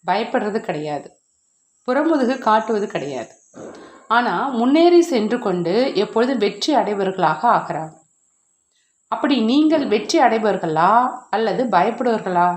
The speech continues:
அப்படின்னு கேக்குறாங்க பாபா. சில நேரம் மிகுந்த யுத்தம் செஞ்சு களைப்படைந்துடுறாங்க, அல்லது தினசரி யுத்தம் செய்து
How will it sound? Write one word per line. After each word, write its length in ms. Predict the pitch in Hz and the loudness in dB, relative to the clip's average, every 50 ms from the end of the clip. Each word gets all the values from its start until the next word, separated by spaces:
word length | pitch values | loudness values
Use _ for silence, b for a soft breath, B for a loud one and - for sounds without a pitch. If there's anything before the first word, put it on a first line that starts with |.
| - - - | -6 -12 -10
அப்படின்னு 340 | - 170 165 165 170 180 180 | -6 -6 -4 -4 -6 -6 -6
கேக்குறாங்க 440 | 175 175 175 - 151 151 151 180 196 | -6 -8 -8 -8 -8 -8 -6 -6 -6
பாபா. 300 | 180 151 147 151 151 - - - _ _ _ _ _ _ _ _ _ _ _ _ _ _ _ _ _ _ _ _ | -6 -6 -8 -8 -10 -12 -14 -14 _ _ _ _ _ _ _ _ _ _ _ _ _ _ _ _ _ _ _ _
சில 220 | - - 269 269 285 302 | -6 -2 0 2 4 4
நேரம் 480 | 311 302 302 302 302 302 311 320 330 339 - - | 4 2 2 2 2 2 2 2 0 -2 -4 -4
மிகுந்த 380 | 202 214 180 240 247 247 285 269 | -2 -2 0 0 0 0 0 0
யுத்தம் 460 | 226 202 180 170 175 254 262 262 254 | 0 0 -2 -2 0 0 0 0 -2
செஞ்சு 520 | 254 - 208 160 156 160 165 - 143 147 180 240 302 339 - - _ | -2 -4 -4 -4 -4 -4 -6 -6 -6 -4 -4 -4 -4 -6 -10 -14 _
களைப்படைந்துடுறாங்க, 1000 | _ 175 180 233 254 - 269 254 254 226 208 190 160 143 151 143 143 151 151 147 147 185 240 320 - - - _ _ _ _ _ _ _ _ _ _ _ _ _ _ _ _ _ - | _ -2 -2 -2 -2 -2 0 0 0 0 -2 -2 -2 -2 -2 -4 -4 -4 -6 -4 -4 -4 -2 -4 -6 -10 -16 _ _ _ _ _ _ _ _ _ _ _ _ _ _ _ _ _ -4
அல்லது 320 | 247 277 294 277 196 220 254 311 262 | -2 0 0 0 0 0 0 0 0
தினசரி 520 | 226 247 262 294 311 311 - 311 311 330 302 | 0 2 2 2 2 2 2 2 2 2 2
யுத்தம் 420 | 247 226 202 196 240 294 294 294 | 2 0 -2 0 0 2 2 2
செய்து 400 | 294 - 262 247 247 240 240 269 | 2 0 0 0 0 0 0 0